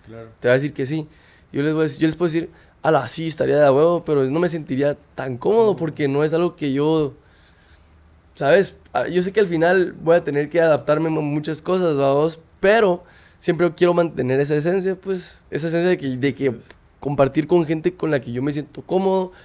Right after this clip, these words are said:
Speaker 2: y que me gusta lo que hace, vamos. Yo siento que es bien importante darle esencia a eso y que la mara no se confunda, vamos, que está bien tener el crecimiento y esta-, y llevarse bien, pero no ser falso, pues, porque al final yo
Speaker 1: Claro.
Speaker 2: quiero transmitirles a ustedes cómo soy yo, pues, y,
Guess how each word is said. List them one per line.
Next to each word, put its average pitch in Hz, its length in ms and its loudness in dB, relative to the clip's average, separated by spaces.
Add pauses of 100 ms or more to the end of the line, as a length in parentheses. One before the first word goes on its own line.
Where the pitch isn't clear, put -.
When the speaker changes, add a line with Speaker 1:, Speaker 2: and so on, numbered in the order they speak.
(120)
Speaker 2:
y 151 80 -10
que 143 80 -4
me 131 100 0
gusta 139 220 -2
lo 180 140 0
que - 120 -2
hace, 175 240 0
vamos. 120 420 4
Yo 147 100 -4
siento 160 220 -2
que 160 60 -2
es 156 60 0
bien 165 120 0
importante 135 400 -6
darle 151 200 2
esencia 156 360 -4
a 151 60 0
eso 175 240 -4 (420)
y - 80 -16
que - 100 0
la 135 80 4
mara 135 160 4
no 156 60 0
se 151 100 -6
confunda, 135 400 -4
vamos, 127 280 -2
que - 80 -18
está 156 160 2
bien 196 280 2 (840)
tener 147 280 0 (1120)
el 160 140 -2
crecimiento 156 520 0
y 143 80 -2
esta-, - 280 -8
y 120 180 -4
llevarse 127 340 -4
bien, 151 160 -2
pero 135 160 -6
no 123 100 -2
ser 139 260 -4 (200)
falso, 151 340 -4
pues, 151 340 -8 (240)
porque 139 180 -8
al 139 60 -2
final 147 340 0
yo 139 60 -12
Speaker 1:
Claro. 147 160 -4
Speaker 2:
quiero 160 160 0
transmitirles 151 640 -2
a 147 40 -10
ustedes 160 360 -4
cómo 175 220 -4
soy 175 180 -4
yo, 196 180 -2
pues, 196 240 0
y, - 80 -16